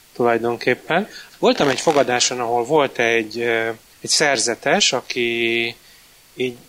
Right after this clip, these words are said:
nagyon viccesen el lehetett vele beszélgetni, mert hogy így fehér ruhába volt, és, és akkor megkérdezte, nem eszi el le magát, és úgy elkezdtünk beszélgetni. És akkor mondtam, hogy, és képzelt, hogy, hogy kivel fogok beszélgetni. Ő is tegezett, visszategeztem. Hát most ez,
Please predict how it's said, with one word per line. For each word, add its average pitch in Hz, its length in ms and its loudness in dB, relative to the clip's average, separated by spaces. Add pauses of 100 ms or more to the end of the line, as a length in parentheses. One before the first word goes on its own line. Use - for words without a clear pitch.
nagyon 175 220 4
viccesen 120 480 -2
el 117 120 0
lehetett 113 320 -2
vele 113 200 0
beszélgetni, 113 680 -4
mert 117 160 -4
hogy 113 160 -4
így 113 120 -8
fehér 117 340 -4
ruhába 127 480 -2
volt, 113 480 0
és, 113 220 -4 (360)
és - 60 -20
akkor 127 140 -6
megkérdezte, 120 420 -2
nem 127 180 -2
eszi 113 260 -4
el 107 80 -8
le 147 100 2
magát, 120 600 0
és - 120 -2
úgy 202 100 0
elkezdtünk 117 500 -2
beszélgetni. 107 760 -6 (560)
És - 80 -4
akkor 240 200 2
mondtam, 143 380 2
hogy, 135 340 0 (160)
és - 160 -4
képzelt, 135 560 0
hogy, 131 200 -4
hogy 127 100 -10
kivel 110 240 -2
fogok 107 300 -2
beszélgetni. 101 760 -6
Ő 127 100 -2
is 110 180 -2
tegezett, 170 380 -2
visszategeztem. 113 880 -6
Hát 117 140 -18
most - 200 -10
ez, 120 80 -16